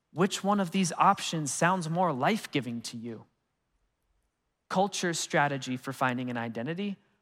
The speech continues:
or Jesus's? And if you wanna take hold o-, of the good life that Jesus offers,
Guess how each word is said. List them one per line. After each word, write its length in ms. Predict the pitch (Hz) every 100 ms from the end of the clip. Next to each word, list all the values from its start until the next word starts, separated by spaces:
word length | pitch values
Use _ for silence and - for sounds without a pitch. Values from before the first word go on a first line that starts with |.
| _ -
or 80 |
Jesus's? 720 | 139 120 107 98 - 113 107 - _ _ _ _ _ _ _ _ _ _ _ _ _ _ _ _
And 120 | 156
if 100 | 147
you 80 | 160
wanna 200 | 170 196
take 260 | - 196 -
hold 360 | 175 175 170
o-, 40 | -
of 420 | 151 - 151 139
the 80 | 156
good 320 | 139 180 175
life 540 | 135 120 156 - - _
that 80 | 151
Jesus 380 | 139 147 147 180
offers, 580 | 131 110 - 143 160 -